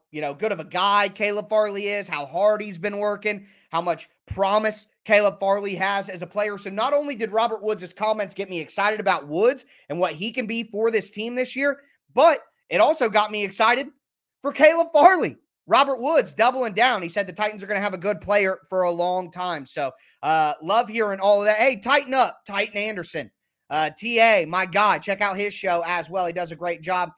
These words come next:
A minus says, "Let's skip the regular season, pencil us in for the playoffs, and let's scheme for the playoffs." Listen, I get it. I wanna get back to the playoffs and accomplish great goals as well, but I'm gonna sound philosophical when I say this.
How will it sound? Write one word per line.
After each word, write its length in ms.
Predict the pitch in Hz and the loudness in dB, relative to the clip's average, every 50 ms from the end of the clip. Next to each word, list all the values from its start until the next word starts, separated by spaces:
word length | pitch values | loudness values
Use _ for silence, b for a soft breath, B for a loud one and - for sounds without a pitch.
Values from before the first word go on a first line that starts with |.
| _ _ _ _ _ - | _ _ _ _ _ 2
A 140 | 214 240 247 | 2 4 4
minus 360 | 226 226 214 214 214 208 202 | 2 0 0 0 -2 -2 -2
says, 220 | - 202 185 160 170 | 0 0 -2 0 0
"Let's 240 | 214 226 220 - - | 0 0 0 -2 -6
skip 340 | - - - 220 226 220 | -8 -4 -2 -2 -2 -2
the 80 | - 208 | -4 -4
regular 340 | 196 202 202 196 196 190 170 | -2 -2 -2 -2 -4 -6 -8
season, 400 | - - 220 220 190 190 202 175 | -8 -10 -12 -12 -12 -12 -12 -10
pencil 320 | - 202 202 196 196 196 | -8 -8 -10 -8 -8 -8
us 140 | 190 185 - | -8 -6 -6
in 140 | 202 190 190 | -8 -8 -8
for 100 | - 190 | -8 -10
the 80 | 175 | -10
playoffs, 480 | 170 - 196 196 190 190 190 190 185 - | -8 -4 -2 0 0 0 0 -2 -4 -6
and 80 | 170 170 | -8 -8
let's 180 | 175 175 - | -8 -10 -12
scheme 200 | - - 190 180 - | -14 -14 -14 -12 -8
for 80 | 185 | -8
the 100 | 165 156 - | -10 -8 -6
playoffs." 180 | 196 190 190 185 _ _ _ _ _ _ _ | -6 -6 -6 -6 _ _ _ _ _ _ _
Listen, 420 | 220 247 240 226 - 175 139 - _ _ _ _ _ _ - | 2 2 2 2 0 -6 -10 -12 _ _ _ _ _ _ -2
I 160 | 196 247 285 | 0 0 0
get 240 | 220 202 247 240 233 | 2 0 0 2 2
it. 100 | 240 240 240 _ _ _ _ _ _ _ _ _ | 0 0 -4 _ _ _ _ _ _ _ _ _
I 140 | - 196 233 | 0 0 2
wanna 200 | 254 254 254 233 | 2 0 -2 -4
get 120 | 202 226 196 | -4 -2 -2
back 180 | 220 214 214 | -2 -2 -2
to 100 | - 226 | -4 -6
the 60 | 202 | -8
playoffs 400 | - - 208 202 202 196 196 196 202 | -4 -2 0 2 2 2 0 -2 -4
and 80 | 185 | -10
accomplish 440 | 165 - 202 190 190 190 - 180 - | -6 -4 -4 -4 -4 -4 -8 -12 -8
great 260 | - 190 185 185 185 | -6 -4 -4 -4 -4
goals 380 | 160 165 180 180 175 170 170 - | -6 -6 -4 -4 -6 -8 -10 -8
as 260 | 160 165 160 151 139 151 | -6 -4 -4 -6 -6 -6
well, 220 | 165 165 151 143 | -4 -4 -4 -4
but 100 | 143 143 | -4 -8
I'm 80 | 156 170 | -8 -8
gonna 120 | 180 170 | -10 -6
sound 300 | - - 226 240 233 - | -2 0 0 0 0 -2
philosophical 640 | 226 214 202 - - 202 190 175 175 - - 160 156 | -6 -6 -6 -4 -2 0 0 0 -2 -4 -8 -10 -8
when 100 | 160 151 | -8 -8
I 80 | 135 | -10
say 260 | 127 - - 143 131 117 | -10 -10 -10 -10 -10 -10
this. 260 | 107 101 _ _ | -12 -18 _ _